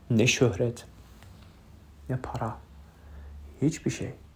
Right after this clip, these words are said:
Mutluluk geliyor önce. Önce huzur geliyor, mutluluk geliyor. Önce huzur gelirse zaten, mutluluk gelirse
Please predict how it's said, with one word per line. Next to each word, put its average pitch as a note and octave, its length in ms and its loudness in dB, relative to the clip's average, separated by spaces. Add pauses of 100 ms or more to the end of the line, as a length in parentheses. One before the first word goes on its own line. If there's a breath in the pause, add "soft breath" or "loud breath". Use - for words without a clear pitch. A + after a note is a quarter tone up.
(440 soft breath)
Mutluluk D3 540 2
geliyor A2 320 2
önce. G2 260 -8
Önce G3 320 0
huzur C3+ 380 2
geliyor, A2+ 380 2
mutluluk D#3+ 600 -2
geliyor. A#2+ 360 -2 (180)
Önce F#3+ 200 -2
huzur D#3 360 2
gelirse D3+ 520 4
zaten, C3+ 380 4
mutluluk C3+ 480 0
gelirse D#3+ 520 0